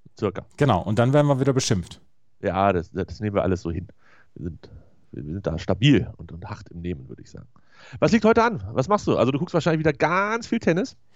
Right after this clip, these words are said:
Speaker 2: Ich gucke ganz viel Tennis heute und ich muss mich auf Na Bravo vorbereiten. Da nehmen wir nämlich Freitag schon die neueste Folge auf.
Speaker 1: Geil.
Speaker 2: Ja.
Speaker 1: Und die dann nächste Woche Mittwoch rauskommt.
Speaker 2: Genau.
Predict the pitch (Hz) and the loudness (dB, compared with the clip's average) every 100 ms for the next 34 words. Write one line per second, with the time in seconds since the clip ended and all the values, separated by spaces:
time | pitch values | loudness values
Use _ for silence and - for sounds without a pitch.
0 | - - - - 143 135 120 147 202 202 | -20 -20 -8 -2 0 2 4 6 8 6
1 | - 180 170 147 139 135 139 175 139 190 | 6 4 4 2 2 2 4 4 4 4
2 | 190 170 160 147 143 131 110 123 127 87 | 4 0 2 2 2 2 2 4 4 2
3 | 95 85 80 82 67 - 98 95 131 123 | 0 0 0 -2 -6 -6 0 4 4 4
4 | 110 110 - - 120 135 151 135 117 120 | 4 2 -2 -2 0 2 2 2 4 4
5 | 117 107 120 95 67 - - - - - | 2 0 0 2 0 -6 -14 -20 -20 -20
6 | - - - - 80 - - - _ _ | -20 -20 -18 -6 -6 -6 -12 -20 _ _
7 | - - 110 120 - 117 120 131 127 127 | -8 -4 -2 0 2 0 2 -2 -2 -2
8 | 131 131 123 90 87 - 87 - 104 | -2 -2 -2 -2 -4 -6 -10 -2 -2